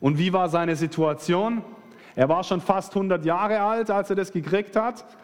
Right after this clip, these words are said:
Ja, dann, ich bin nicht hundertprozentig sicher, hundertzehn oder hundertzwanzig, als dann endlich Isaak kam.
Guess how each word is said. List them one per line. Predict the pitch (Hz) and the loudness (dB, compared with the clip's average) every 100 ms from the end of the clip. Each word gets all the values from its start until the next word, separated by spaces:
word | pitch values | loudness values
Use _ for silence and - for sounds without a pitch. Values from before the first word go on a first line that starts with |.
| - - - | -20 -20 -2
Ja, | 131 160 202 - - - - 170 - | 2 2 0 -4 -14 -20 -14 -10 2
dann, | 165 196 190 | 2 2 -2
ich | 165 151 | -4 -4
bin | 175 151 190 | -6 -2 0
nicht | 180 | 2
hundertprozentig | 190 202 180 175 185 170 | 0 0 -2 0 0 0
sicher, | 202 190 | 0 0
hundertzehn | 175 180 170 196 202 | 0 0 0 0 2
oder | 180 | 0
hundertzwanzig, | 175 175 175 180 196 180 | 0 -2 0 -2 0 0
als | 165 160 | 0 0
dann | 160 | 0
endlich | 170 175 160 | 0 -2 -2
Isaak | 180 160 160 147 | -2 0 0 0
kam. | - 175 165 | 0 0 0